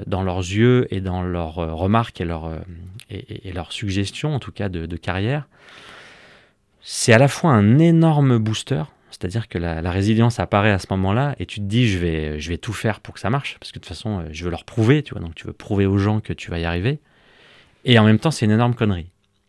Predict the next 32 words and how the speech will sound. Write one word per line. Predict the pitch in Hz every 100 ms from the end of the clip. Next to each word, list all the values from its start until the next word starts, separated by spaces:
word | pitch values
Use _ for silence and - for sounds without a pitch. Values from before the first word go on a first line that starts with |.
| _ - _ _
Pourquoi | 107 -
c'est | 123 92
une |
énorme | 95 92
connerie ? | 92 104 123
Parce | 151 101
que | -
tu | 104 - 104 95 92 90 90 -
construis | 113 101 - 123 117
un |
projet | 90 - 98 92 117 156 160 _ _ _ _
sans | - - 135 120
avoir | 104 95 117 127
des | 98
fondations | - 104 98 - 113
solides. | - 110 123 143 104
Aujourd'hui, | 95 95 104
on | 98
parle | - 85
beaucoup, | 95 101 123 123 107
euh, | 82 - _ _ -
quand | -
on | 95
construit | 101 - 95
des |
projets, | 87 110 117 127
de | 98
définir | 92 - 92 90
un, | 82 80 80 85
une | 92
raison | 90 98
d'être, | 117 135 - -